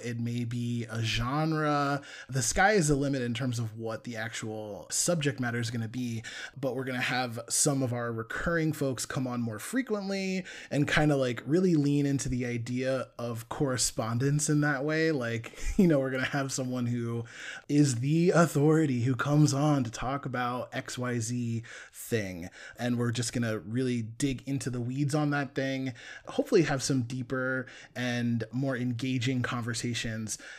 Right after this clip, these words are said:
so that we're not trying to cover a million different things, really leaving a lot of the news and analysis and that kind of stuff up to you here at Player two. And so, uh, we'll be popping in here now and then, but your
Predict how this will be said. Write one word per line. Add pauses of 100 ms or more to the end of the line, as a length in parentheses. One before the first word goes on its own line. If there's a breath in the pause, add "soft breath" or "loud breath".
so
that
we're
not
trying
to
cover
a
million
different
things, (360 loud breath)
really
leaving
a
lot
of
the
news
and
analysis
and
that
kind
of
stuff (260 loud breath)
up
to
you (200)
here
at
Player
two.
And
so, (260 loud breath)
uh,
we'll
be
popping
in
here
now
and
then,
but (260 loud breath)
your